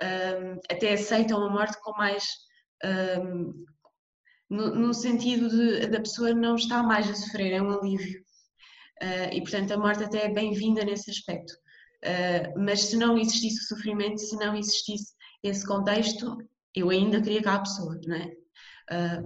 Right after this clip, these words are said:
portanto, ah, não se, não se aceita a morte, aceita-se a dor e, e as consequências após a morte. Mas a, a negação é,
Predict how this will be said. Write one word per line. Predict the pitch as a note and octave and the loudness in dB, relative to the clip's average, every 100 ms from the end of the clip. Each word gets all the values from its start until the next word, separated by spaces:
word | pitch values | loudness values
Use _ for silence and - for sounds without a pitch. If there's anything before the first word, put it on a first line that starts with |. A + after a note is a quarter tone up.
| - | -6
portanto, | F3+ F#3 F#3+ F#3+ G3 - - - - | -4 -2 -2 -4 -8 -12 -16 -20 -8
ah, | F3 F3+ E3+ | -4 -2 -2
não | F#3+ F#3 F#3+ | -2 0 0
se, | F#3+ - - E3+ D3 | -2 -4 -6 -6 -4
não | F#3+ G3 | 0 0
se | G3 G#3 | 0 -4
aceita | G3 G#3 G3+ G#3 G#3 - | -4 -2 -2 -2 -6 -4
a | |
morte, | G3+ E3 D3+ - | -4 -2 -4 -8
aceita-se | D#3 D#3 F3 F3 - F#3 | -10 -6 -6 -8 -8 -8
a | |
dor | F3 G3+ A#3+ A#3+ - - | -4 0 2 0 -6 -10
e, | F3+ F3+ F3 F3 | -8 -4 -2 -2
e | F3+ | -4
as | F3 | -6
consequências | G3+ G3 - F#3+ G3 G3 F#3 | -4 -6 -2 -2 -2 -4 -6
após | F#3+ F3 F3 E3+ - - - - | -6 -6 -4 -6 -10 -20 -20 -8
a | F#3+ | -4
morte. | F#3 D3+ D3+ - - _ _ _ - | -2 -2 -6 -10 -16 _ _ _ -4
Mas | F3+ F3 | -2 -2
a, | F3+ | -2
a | - F3+ | 0 0
negação | F#3+ F#3+ G3 G#3+ G#3+ A#3+ - - | 2 0 -2 -2 -4 -4 -10 -4
é, | A3 F3 F3 | 0 0 -4